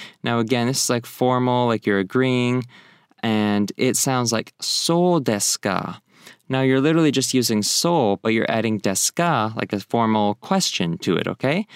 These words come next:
So, "So desu ka? So desu ka?" Ka, making this a question. So you're, like, you're listening, you're agreeing, but it's more like a question, okay? So, "Is that so? Is that right? Oh, I hear you. Really?" It's kinda like that, okay?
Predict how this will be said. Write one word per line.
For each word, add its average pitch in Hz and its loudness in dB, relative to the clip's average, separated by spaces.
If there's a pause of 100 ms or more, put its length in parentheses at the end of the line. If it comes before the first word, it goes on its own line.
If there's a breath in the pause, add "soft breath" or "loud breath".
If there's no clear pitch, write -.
(220 loud breath)
So, - -4
"So 220 0
desu 120 -2
ka? - -14 (300 soft breath)
So 214 2
desu - -6
ka?" 98 -2 (240 soft breath)
Ka, 175 -2 (160)
making 123 0
this 104 0
a 104 -4
question. - -4
So - -2
you're, 117 2
like, 107 -2 (460 loud breath)
you're 113 2
listening, 165 2
you're 107 2
agreeing, 151 0
but 117 0
it's 120 -4
more 127 0
like 117 -2
a 104 -2
question, - -4
okay? 127 -2 (400 loud breath)
So, - -8
"Is - -4
that 196 0
so? 160 2
Is 92 0
that 175 0
right? 156 0 (140)
Oh, 139 2
I 104 0
hear 165 2
you. 98 2
Really?" 135 0
It's - -8
kinda 147 0
like 110 -4
that, 85 -4
okay? 151 -2